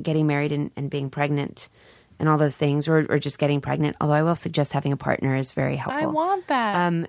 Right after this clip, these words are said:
Speaker 1: you have to focus on it.
Speaker 2: You do? So wait, so should I take the year off dating? Should I, should I keep my eyes open? I don't know. I just wanna meet a nice person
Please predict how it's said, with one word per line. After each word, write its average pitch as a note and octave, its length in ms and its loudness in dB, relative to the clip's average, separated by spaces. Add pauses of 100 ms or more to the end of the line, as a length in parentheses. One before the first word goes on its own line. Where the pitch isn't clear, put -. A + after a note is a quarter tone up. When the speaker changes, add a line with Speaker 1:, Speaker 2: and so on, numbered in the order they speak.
(120)
Speaker 1:
you F3 280 0
have D#3+ 160 -4
to G3 100 -10
focus D3+ 400 -6
on C3 140 -6
it. - 120 -12 (200)
Speaker 2:
You G#3+ 240 2
do? G#3 560 2
So - 180 -6
wait, A3+ 220 -6
so A3 140 -2
should G#3 140 -2
I F#3 160 4
take A#3+ 260 -4
the D4 80 -2
year D4 160 0
off D4 180 -2
dating? D#4 380 0
Should A#3 180 -2
I, F3 360 -2
should F#3 200 -2
I E3+ 320 -2 (180)
keep A#3 140 -2
my G3 240 2
eyes B3+ 140 -2
open? C#4+ 200 0
I B3 80 2
don't C#4 120 2
know. A3 80 4
I - 120 0
just C#4+ 140 -4
wanna D4 260 -2 (120)
meet G#3+ 180 0
a F#3 60 -2
nice F3+ 340 -2
person E3+ 640 -8